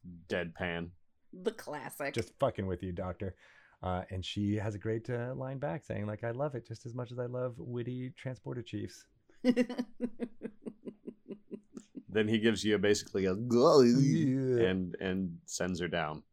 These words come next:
Speaker 3: Right. It's a, it's a couple of really fun Nazis, uh, there. They go to the, the surface, and Riker is in the shit.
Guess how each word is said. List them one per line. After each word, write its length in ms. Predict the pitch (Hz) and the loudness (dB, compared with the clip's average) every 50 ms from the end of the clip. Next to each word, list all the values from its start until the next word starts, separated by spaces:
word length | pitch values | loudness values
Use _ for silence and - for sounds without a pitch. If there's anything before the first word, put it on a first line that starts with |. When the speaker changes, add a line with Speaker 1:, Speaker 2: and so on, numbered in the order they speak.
| - | -2
Speaker 3:
Right. 260 | 123 117 110 107 110 - - | 0 2 2 2 0 -2 -4
It's 180 | 131 98 - | -6 -6 -6
a, 40 | 110 101 - | -8 -8 -8
it's 160 | 98 98 - | -8 -8 -6
a 40 | 110 | -6
couple 280 | 104 - 110 92 95 101 | -4 -2 -4 -2 -2 -2
of 100 | 98 90 | -2 -2
really 220 | 95 95 92 87 | -4 -4 -4 -4
fun 240 | - - 95 90 90 | -6 -6 -6 -6 -6
Nazis, 480 | 90 87 87 - - 92 90 87 87 - - | -6 -8 -8 -8 -6 -6 -6 -6 -8 -10 -8
uh, 220 | 98 92 90 90 - - - | -6 -4 -4 -4 -4 -6 -10
there. 600 | 101 92 90 101 98 92 92 92 95 92 92 - _ _ _ _ _ _ _ _ _ | -10 -6 -4 -2 -2 -2 -2 -2 -2 -4 -4 -6 _ _ _ _ _ _ _ _ _
They 140 | 117 139 143 | -8 -6 -2
go 100 | 147 156 | -2 -2
to 80 | 147 | -2
the, 100 | 143 139 - - 160 | -4 -8 -10 -6 -4
the 120 | 143 143 | -4 -2
surface, 560 | - - 151 143 - 147 143 135 - - - - | 2 2 2 4 4 2 2 0 -2 -8 -14 -8
and 320 | - 123 123 123 123 123 120 | -4 -4 -2 -2 -2 -2 0
Riker 380 | 123 120 117 110 - 123 117 | 2 0 2 2 0 0 0
is 380 | 117 117 113 110 107 107 101 92 | 0 0 0 0 0 0 -2 -2
in 60 | 98 92 | -4 -4
the 60 | 90 | -4
shit. 220 | - 82 76 - | -6 -8 -10 -12